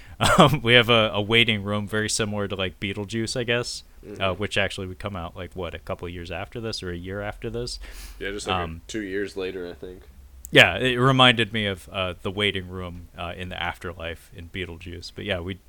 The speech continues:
Speaker 1: basically have a, a bunch of strange people with strange gadgets. Like, there's a man in, like, an antiquated flying suit, and, like, a woman with a, a caged box, and a, someone with a, some, some creepy looking, uh,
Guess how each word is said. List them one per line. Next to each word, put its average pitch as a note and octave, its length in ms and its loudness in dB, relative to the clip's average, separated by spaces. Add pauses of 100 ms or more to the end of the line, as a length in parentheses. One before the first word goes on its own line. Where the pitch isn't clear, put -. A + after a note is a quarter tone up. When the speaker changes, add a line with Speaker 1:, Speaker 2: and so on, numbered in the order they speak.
(140)
Speaker 1:
basically D3+ 340 6
have A#2 180 4
a, A2 100 2
a G#2 180 -2
bunch A2+ 320 0
of F2+ 280 -6
strange G2 600 -2
people F#2 340 -4
with F2+ 160 -8
strange F#2+ 460 -4
gadgets. E2+ 500 -6
Like, F2+ 140 -6
there's F#2+ 180 -6
a G2 40 -4
man F#2+ 280 -4
in, F2+ 100 -10
like, F2 200 -8
an F2 120 -6
antiquated F#2 600 -6
flying F#2 440 -4
suit, F#2 460 -6 (460)
and, F#2 100 -8
like, F#2 160 -2
a G2 60 -2
woman F#2+ 400 -2
with F#2 160 -6
a, E2 260 -2 (560)
a F2+ 80 -6
caged - 600 -2 (120)
box, F#2 640 -2
and F2+ 160 -6
a, E2 200 -6 (100)
someone G2+ 400 0
with F#2 160 -6
a, D#2+ 260 -6 (720)
some, B2+ 280 -2 (180)
some C#3+ 260 4
creepy A#2+ 400 0
looking, F#2 600 -4
uh, D#2+ 300 -8